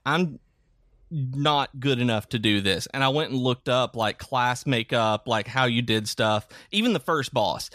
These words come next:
And, uh, that was when I learned, like, I can't remember what class it was. Maybe it was cleric or something like that. Maybe it was one of the, maybe it was priest or whatever it was, where I was able to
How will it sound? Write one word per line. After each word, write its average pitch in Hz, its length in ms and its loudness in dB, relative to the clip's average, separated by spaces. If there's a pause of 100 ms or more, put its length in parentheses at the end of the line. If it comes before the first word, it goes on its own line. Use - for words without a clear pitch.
(360)
And, 127 460 0
uh, 120 420 0
that 147 200 2
was 139 120 0
when 135 160 2
I 120 120 2
learned, 120 340 2
like, 110 180 0
I 147 80 2
can't - 280 -2
remember 110 360 2
what 101 240 0
class 104 260 2
it 120 40 -4
was. 110 120 -2
Maybe 170 200 0
it 185 80 0
was 120 80 -2
cleric 113 680 0
or 117 80 -2
something 131 320 -2
like 127 200 0
that. 131 340 0
Maybe 123 200 -2
it 117 80 0
was 110 100 0
one 113 180 2
of 107 80 -2
the, 107 120 0
maybe 120 180 2
it 98 40 0
was 98 80 -6
priest 120 400 0
or 123 40 0
whatever 110 400 2
it - 60 -4
was, 107 320 0 (340)
where 131 360 2
I 139 100 2
was 139 140 0
able 131 280 0
to 120 340 0